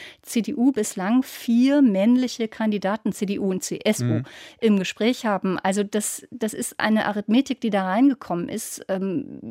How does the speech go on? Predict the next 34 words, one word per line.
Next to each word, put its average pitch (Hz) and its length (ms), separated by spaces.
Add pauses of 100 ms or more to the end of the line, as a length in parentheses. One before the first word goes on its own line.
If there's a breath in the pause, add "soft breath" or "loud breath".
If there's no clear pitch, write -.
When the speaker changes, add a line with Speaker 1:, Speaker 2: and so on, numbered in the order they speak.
(380)
Speaker 1:
gendergerechte 226 800
Sprache, 208 400
all 214 140
diese 220 220
Themen 226 440
ist - 160
sowieso 214 460
ein 202 180
Thema 196 260
mehr 190 200
geworden. 185 260 (240 loud breath)
Das 233 160
übrigens 220 420
hat 214 160
Annalena 196 460
Baerbock 202 400
neulich 190 240
ganz 175 220
schön 185 120
aufgegriffen 185 600
bei 156 80
der 165 100
Konrad-Adenauer-Stiftung. 170 1200 (340 loud breath)
War 170 220
sie 185 100
bei 170 80
einer 160 220
Festveranstaltung - 720 (100)
zur 175 80
fünfundsiebzig - 600
Jahren 160 300
C - 160
D 175 160
U. 277 220